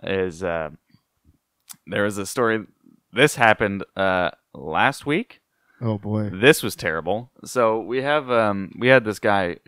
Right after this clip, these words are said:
Speaker 1: who, it takes two of us to change him. Um,
Speaker 2: <laughs> Wow. Is he a big guy or just old?
Speaker 1: Uh, he, both. He's
Speaker 2: Okay.
Speaker 1: not, like, super big. I'd say, I think he's, like, hundred ninety pounds.
Speaker 2: That's okay.
Speaker 1: Uh,
Speaker 2: All right.
Speaker 1: you know, but we're not trying to break our backs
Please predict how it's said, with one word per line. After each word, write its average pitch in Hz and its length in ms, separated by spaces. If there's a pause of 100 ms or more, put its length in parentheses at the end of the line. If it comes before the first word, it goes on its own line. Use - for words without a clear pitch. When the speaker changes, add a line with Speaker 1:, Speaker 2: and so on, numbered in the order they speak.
Speaker 1:
who, 92 380 (1080)
it 113 100
takes 127 240
two 113 160
of 104 100
us 101 140
to 90 120
change 95 320
him. 82 160 (520)
Um, 80 380 (280)
Speaker 2:
<laughs> - 120 (640)
Wow. - 180 (360)
Is 165 120
he 180 80
a 156 40
big 151 260
guy 202 380 (120)
or 151 180
just 131 260
old? 120 300
Speaker 1:
Uh, 214 240
he, 196 260 (120)
both. 139 380 (120)
He's - 40
Speaker 2:
Okay. 139 340
Speaker 1:
not, 147 220
like, 117 160
super 127 440
big. 127 360
I'd 110 220
say, 113 380 (100)
I 113 100
think 147 240
he's, 104 200
like, 87 380
hundred 107 280
ninety 95 300
pounds. 85 500 (180)
Speaker 2:
That's 247 160
okay. 113 200 (120)
Speaker 1:
Uh, - 40
Speaker 2:
All 98 140
right. 117 80
Speaker 1:
you 123 60
know, 104 200
but 113 360
we're 135 100
not 139 140
trying 123 140
to 101 40
break 95 260
our 95 60
backs 92 500